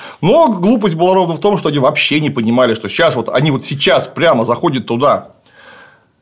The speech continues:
не просто военной силой, а они у Папы Римского и спрашивают разрешения на крестовый поход. А вот это, значит, что? Мы все,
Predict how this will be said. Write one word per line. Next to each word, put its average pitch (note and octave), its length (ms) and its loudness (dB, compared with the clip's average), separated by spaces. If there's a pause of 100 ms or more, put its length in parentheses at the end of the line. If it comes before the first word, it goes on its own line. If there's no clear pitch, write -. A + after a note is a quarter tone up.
(340)
не A2+ 100 -4
просто E3+ 340 0
военной D3+ 440 -2
силой, C#3+ 560 -6
а G#2 100 -6
они A2+ 180 -2
у A2+ 120 -4
Папы A2 420 -2
Римского B2 500 -8
и G#2+ 40 -10
спрашивают B2+ 600 -8
разрешения A2+ 600 -6
на A2 80 -4
крестовый A2 480 -8
поход. - 600 -12 (2500)
А B2+ 160 0
вот D3+ 220 0
это, A#2 560 0 (120)
значит, C3 420 -6
что? - 420 -2 (600)
Мы C#3+ 240 2
все, G#3+ 560 -6